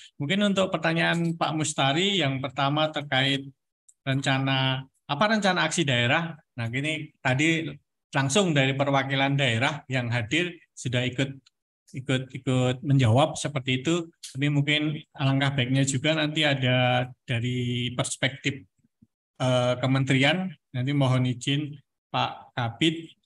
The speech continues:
untuk ikut melengkapi seperti itu, Pak, melengkapi informasi.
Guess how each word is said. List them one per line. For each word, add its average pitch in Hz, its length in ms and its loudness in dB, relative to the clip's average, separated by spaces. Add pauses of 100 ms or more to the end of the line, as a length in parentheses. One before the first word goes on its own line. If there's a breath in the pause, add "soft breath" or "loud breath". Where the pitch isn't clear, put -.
untuk 131 320 -4
ikut 135 400 -4 (480)
melengkapi 131 1200 0
seperti 139 400 -6
itu, 139 80 -4
Pak, - 240 -8
melengkapi 127 480 -2
informasi. 127 720 0